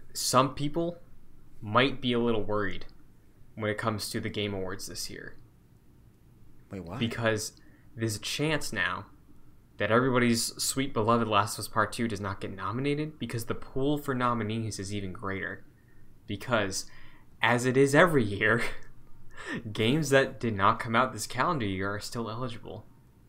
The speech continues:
Speaker 1: for the Game Awards this year.
Speaker 2: I did see that, and I thought that was always the case, so I was like, "Wait, why
Speaker 1: It
Speaker 2: is everyone
Speaker 1: was.
Speaker 2: surprised
Speaker 1: Last
Speaker 2: by
Speaker 1: year,
Speaker 2: that?"
Speaker 1: Smash
Speaker 2: Yeah.
Speaker 1: Bros. got it nominated, and that came out in twenty eighteen.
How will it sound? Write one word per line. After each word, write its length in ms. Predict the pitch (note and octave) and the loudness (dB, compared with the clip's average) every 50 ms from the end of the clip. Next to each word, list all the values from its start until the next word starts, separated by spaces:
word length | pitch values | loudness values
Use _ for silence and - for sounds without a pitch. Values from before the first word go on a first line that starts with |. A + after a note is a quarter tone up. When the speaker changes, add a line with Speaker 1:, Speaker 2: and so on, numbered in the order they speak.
| - - | -20 -12
Speaker 1:
for 140 | - G#2+ | -8 -6
the 100 | F#2 G#2 | -4 -2
Game 220 | F#2+ G2+ G#2 A#2 A#2+ | 0 2 2 2 2
Awards 480 | G#2 F#2+ F#2+ - F#2 G#2 - - - - - - - - - - - - | 0 -2 -4 -8 -10 -10 -8 -6 -4 -2 -2 -2 -2 -4 -6 -10 -12 -12
this 240 | - G2 F#2+ - - | -10 -10 -8 -8 -6
year. 200 | A2 F#2 D2+ - - - - - - - - - - - - - - | -6 -6 -8 -8 -12 -14 -14 -14 -14 -16 -16 -18 -20 -20 -20 -10 -4
Speaker 2:
I 100 | - C3+ | -2 0
did 260 | C3 B2 F3+ A#3+ C4 | 2 2 2 0 0
see 300 | - - - D#3+ D3+ C#3 A#2+ | 0 -2 0 0 2 2 2
that, 360 | G#2+ G#2 F2+ E2+ E2 - - - | 0 0 -2 -2 -4 -6 -4 -2
and 140 | C3 C3 C#3 | 0 2 2
I 60 | D3 | 4
thought 160 | A3+ C4 C4+ | 4 4 6
that 80 | - D#3+ | 8 8
was 140 | C#3 C3 | 8 8
always 200 | B2+ A#2+ A#2+ A#2+ | 6 4 4 4
the 80 | A2 A2 | 2 0
case, 300 | - - A2+ G2+ F#2+ - | 0 0 0 0 0 0
so 100 | G#2 G#2+ | 0 2
I 60 | C3 | 4
was 120 | D3+ D3 C3+ | 4 4 2
like, 140 | C3+ A#2+ | 0 0
"Wait, 120 | B2 A#2 G#2 | 0 0 0
why 180 | G2 G#2+ A2 | 0 2 2
Speaker 1:
It 40 | A#2 | 4
Speaker 2:
is 40 | A2 | 4
everyone 140 | G#2+ - C3 | 4 4 4
Speaker 1:
was. 100 | B2 B2 | 2 0
Speaker 2:
surprised 220 | - - - G2 B2 | -2 -2 6 10 12
Speaker 1:
Last 220 | B2+ C3+ C3 - | 12 12 12 8
Speaker 2:
by 40 | - D3 | 4 4
Speaker 1:
year, 40 | |
Speaker 2:
that?" 80 | C3+ - | 2 2
Speaker 1:
Smash 240 | - C3+ B2 A#2+ A#2 | 2 2 2 2 2
Speaker 2:
Yeah. 40 | - | 2
Speaker 1:
Bros. 160 | B2+ A2+ G#2 | 0 0 2
got 160 | - G#2+ G2+ | 2 2 2
it 80 | G2+ - - - - - - - - - - - | 2 -2 -4 -2 0 2 4 4 4 4 2 0
nominated, 640 | - B2+ A#2+ A2 G#2 G2 F#2+ F#2+ F#2 F#2 F#2+ F#2 | -2 0 2 2 2 2 2 0 -2 -2 -2 -2
and 100 | F#2+ F#2+ | 0 0
that 100 | G2 G2 | -2 -2
came 140 | - - G2+ | -2 -2 -2
out 60 | G2+ | 0
in 60 | G2 G2+ | -2 -2
twenty 220 | - - G#2+ - | -4 -8 -8 -8
eighteen. 320 | G#2 - - - - G#2+ | -10 -10 -10 -10 -10 -10